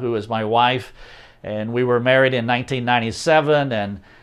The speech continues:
and the Lord gave us children and then a ministry and, of course, what I do now. And so this is the third family. This is my third family, the third season, uh, in my life.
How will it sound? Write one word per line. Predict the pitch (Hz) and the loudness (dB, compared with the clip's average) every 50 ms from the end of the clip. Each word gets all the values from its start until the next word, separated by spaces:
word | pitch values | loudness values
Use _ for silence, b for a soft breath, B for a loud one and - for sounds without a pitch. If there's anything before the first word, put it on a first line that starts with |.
| b b - | b b -10
and | 110 107 107 | -8 -6 -4
the | 110 | -2
Lord | 110 120 127 127 123 107 | 0 2 2 2 2 2
gave | 127 127 127 123 123 | 2 4 4 4 2
us | 123 117 110 - - - - - - - | 0 0 -2 -4 -10 -14 -16 -20 -18 -14
children | - - 185 180 175 175 156 156 156 151 151 151 143 127 | -2 2 4 4 4 4 2 2 2 2 2 0 -2 -2
and | 117 110 107 113 | -2 -2 -2 -4
then | 117 113 113 | -4 -2 -4
a | 104 | -4
ministry | 104 113 135 143 143 143 131 - - - 135 131 131 127 120 | -4 -2 -2 -2 0 -2 -2 -4 -4 -4 -2 0 0 0 -2
and, | 110 98 | -4 -6
of | 95 | -6
course, | - - 131 123 120 - 127 | -4 -2 0 0 0 0 -2
what | 123 117 | 0 2
I | 120 113 113 110 - - 139 107 | 2 0 0 -2 -6 -12 -6 -2
do | 113 131 127 120 | -2 -2 0 0
now. | 127 143 147 147 147 139 | 2 2 4 4 4 2
And | 131 127 | 0 -2
so | - 143 127 | -2 -2 0
this | 123 151 151 151 - | 2 2 2 2 2
is | 143 127 117 | 0 -2 0
the | - 123 117 | -2 -2 -4
third | - - - 196 190 196 196 180 147 - | -4 -2 2 4 6 6 6 4 2 -2
family. | - 151 131 113 107 104 95 87 82 92 | -2 0 2 2 2 0 -2 -6 -8 -4
This | 92 110 120 113 127 | -2 -2 -2 -2 -4
is | 123 117 | -4 -2
my | 120 113 117 | -2 -2 -2
third | 113 - 143 143 139 139 | 0 0 0 0 0 0
family, | - - 143 143 143 147 143 | -2 0 0 2 2 0 -2
the | 131 98 101 | -2 -4 -8
third | - - 143 139 131 107 | -2 0 0 2 2 0
season, | - - - - 139 151 175 165 156 202 214 233 226 B B B B B B B B B B - | -4 -8 -6 -2 -2 0 0 0 0 0 0 0 -4 B B B B B B B B B B -4
uh, | 117 117 117 117 113 - | 0 2 2 2 2 2
in | 131 135 147 147 | 0 0 0 2
my | 143 139 135 135 | 2 4 4 4
life. | 127 127 131 131 135 139 139 139 - - | 2 2 2 2 2 2 0 -2 -6 -10